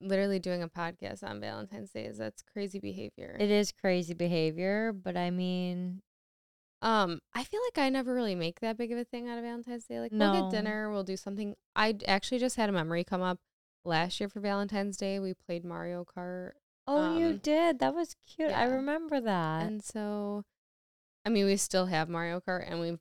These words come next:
Speaker 1: played it since then, but, like, we went and got it 'cause I wanted to
Speaker 2: On
Speaker 1: play it.
Speaker 2: Valentine's
Speaker 1: Yes.
Speaker 2: Day.
Speaker 1: It was
Speaker 2: What
Speaker 1: a
Speaker 2: a
Speaker 1: whole
Speaker 2: day.
Speaker 1: thing. Um, I'm still in the market for, um, Rock Band.
Speaker 2: Oh, yes,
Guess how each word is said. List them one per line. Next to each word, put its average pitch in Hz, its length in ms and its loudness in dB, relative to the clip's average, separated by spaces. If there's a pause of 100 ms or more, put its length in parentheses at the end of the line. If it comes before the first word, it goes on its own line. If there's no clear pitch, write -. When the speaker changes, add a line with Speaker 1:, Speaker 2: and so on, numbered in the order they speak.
Speaker 1:
played 160 200 -2
it - 100 -2
since 190 300 -6
then, 196 240 0
but, 180 120 0
like, 170 220 -2
we 185 160 2
went 170 300 2
and 165 180 -4
got 151 300 2
it - 260 -4
'cause 180 220 -2
I 156 120 4
wanted 147 380 -4
to 175 60 6
Speaker 2:
On 175 240 6
Speaker 1:
play 160 100 4
it. 151 80 6
Speaker 2:
Valentine's 160 480 -4
Speaker 1:
Yes. 196 160 -2 (400)
Speaker 2:
Day. - 80 -14
Speaker 1:
It - 80 0
was 180 140 2
Speaker 2:
What 190 160 2
Speaker 1:
a - 20 0
Speaker 2:
a - 40 4
Speaker 1:
whole 170 80 8
Speaker 2:
day. 170 460 0
Speaker 1:
thing. - 380 -4 (500)
Um, 185 540 4 (840)
I'm 214 180 4
still 247 840 4 (420)
in 190 140 2
the 180 80 4
market 165 580 0
for, 156 460 0
um, - 500 -4 (140)
Rock 165 420 -2
Band. 262 720 -2 (400)
Speaker 2:
Oh, 277 420 0
yes, 247 300 2